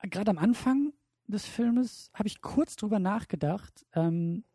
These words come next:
wir hatten ja mal so ein bisschen über Oscars, äh, diskutiert und werden da wahrscheinlich auch, wenn's, wenn's losgeht mit der Oscar-Season, noch mal drüber diskutieren. Äh, ich finde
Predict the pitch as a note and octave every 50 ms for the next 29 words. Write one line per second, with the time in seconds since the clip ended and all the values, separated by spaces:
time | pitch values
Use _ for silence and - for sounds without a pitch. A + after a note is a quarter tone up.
0 | _ _ _ _ _ - - - _ _ _ _ _ _ _ _ _ - D#3+ F#3
1 | - - F#3+ F3+ E3+ D#3+ E3+ D#3+ E3 - E3+ F3 D#3 D#3 D#3+ F3 - - - D#3+
2 | D3 C#3+ - - - - - A3 E3+ D#3 D#3 D3 D#3 E3 E3 D#3+ D#3+ C#3+ - D#3
3 | - - - - - - F3 E3 D3+ C#3+ C#3 D3 D3+ D3+ D3+ C#3+ D3 D3 - D#3
4 | D3 D3 C#3 D3+ C#3+ - - D#3 D3 C#3+ - - - - D#3 C#3+ - - D#3+ G3
5 | - - - - - C#3+ B2 D#3+ G#3 E3 - - D#3+ - - E3+ D#3 C#3 D3 D3
6 | C#3+ C3+ D3+ C#3+ - - C#3+ D3 C3+ C3 - - D3+ - - D#3+ D#3 E3+ - -
7 | - - - - _ _ _ - F3 E3 E3+ E3+ F3 - _ - - - - _
8 | _ _ _ _ - - - - - D#3+ F#3+ A#3+ C#4 D4 C#4